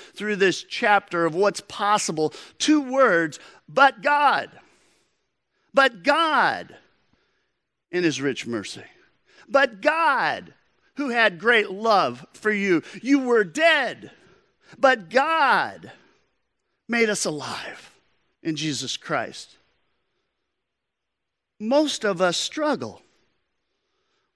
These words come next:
We, part of it, we struggle with the issues of control. Anybody struggle with control? <laughs> I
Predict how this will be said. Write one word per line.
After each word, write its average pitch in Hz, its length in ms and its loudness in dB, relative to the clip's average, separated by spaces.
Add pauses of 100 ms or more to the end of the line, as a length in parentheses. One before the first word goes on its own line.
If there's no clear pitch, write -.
(200)
We, 214 300 -2
part 262 360 -2
of 240 80 2
it, 196 140 -2
we 202 120 -2
struggle 208 420 -2
with 185 140 -2
the 185 120 0
issues 190 320 0
of 170 140 -6
control. 156 440 -2
Anybody 170 560 0
struggle 160 380 -4
with 156 140 -4
control? 151 480 -6 (100)
<laughs> - 100 -20
I 143 60 -16